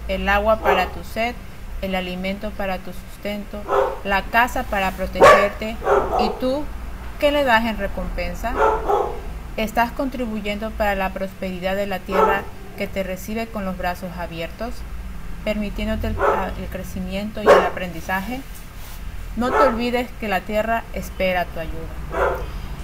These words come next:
Este día de hoy, con este mensaje, Dios nos invita a que tomamos conciencia del cuidado de nuestro planeta Tierra,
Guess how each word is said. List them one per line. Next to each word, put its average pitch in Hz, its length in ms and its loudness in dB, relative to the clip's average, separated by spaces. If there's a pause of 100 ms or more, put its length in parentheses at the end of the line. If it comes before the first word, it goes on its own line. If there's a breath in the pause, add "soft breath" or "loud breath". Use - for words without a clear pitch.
(120)
Este 302 320 4
día 233 380 4 (360)
de 208 180 0
hoy, 202 240 2 (100)
con 202 160 -4
este 214 180 0
mensaje, 214 540 -2
Dios 220 220 -2
nos 247 520 0
invita 214 680 0 (120)
a 190 120 -2 (120)
que 175 420 -2 (580)
tomamos 247 420 2
conciencia 240 760 -2
del 233 140 -4
cuidado 208 460 0
de 208 120 0
nuestro 196 320 -4
planeta 180 460 -4
Tierra, 165 400 -4